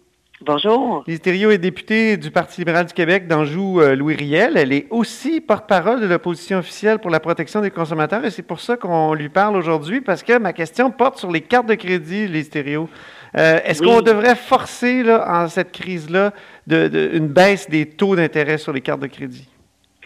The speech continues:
Speaker 1: Ben, il faut à tout le moins, euh, regarder la question. C'est pas normal d'avoir, euh, le taux d'essence baisser beaucoup, beaucoup, beaucoup. <laughs> Regardez
Speaker 2: Oui.
Speaker 1: le prix de l'essence, à quel prix ça a baissé. On met sur pause,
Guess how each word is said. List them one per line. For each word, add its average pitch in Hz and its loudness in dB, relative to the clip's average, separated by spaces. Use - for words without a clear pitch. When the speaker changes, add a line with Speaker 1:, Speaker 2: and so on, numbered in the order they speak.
Speaker 1:
Ben, 165 -2
il 160 0
faut 160 -2
à 160 2
tout 156 -6
le 170 -8
moins, 170 -2
euh, 135 -4
regarder 156 -2
la 180 -2
question. 175 -4
C'est - -10
pas 170 0
normal 170 2
d'avoir, 156 -2
euh, 135 -6
le 143 -8
taux 185 -14
d'essence 180 0
baisser 175 -4
beaucoup, 226 -8
beaucoup, - -10
beaucoup. - 0
<laughs> - -16
Regardez 135 4
Speaker 2:
Oui. 165 4
Speaker 1:
le 151 -2
prix - -12
de 180 -4
l'essence, 190 0
à 156 0
quel 156 -2
prix 185 -6
ça 185 0
a 170 0
baissé. 170 -2
On 170 2
met 180 0
sur 170 -8
pause, 196 0